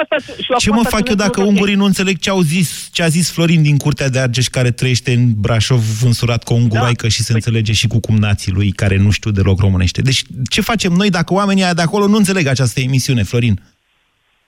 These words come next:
Speaker 1: Trebuie să ne deschidem față de ei, nu cu ură, nu că, "Aolo, nu m-a servit." Ok, nu ai servit, te-ai dus. Uite, uite așa se spune, uh,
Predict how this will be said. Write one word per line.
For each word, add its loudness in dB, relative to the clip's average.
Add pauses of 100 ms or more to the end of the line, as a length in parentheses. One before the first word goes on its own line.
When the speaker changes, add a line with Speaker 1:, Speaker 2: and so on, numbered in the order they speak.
(120)
Speaker 1:
Trebuie -2
să -4
ne -4
deschidem -4
față -6 (120)
de -8
ei, -2
nu 0
cu -4
ură, 2
nu -2
că, -4
"Aolo, 0
nu 2
m-a -2
servit." -6 (180)
Ok, 0 (500)
nu -4
ai 0
servit, -2 (220)
te-ai -4
dus. -6 (100)
Uite, 0
uite 0
așa -2
se -2
spune, -2 (580)
uh, 0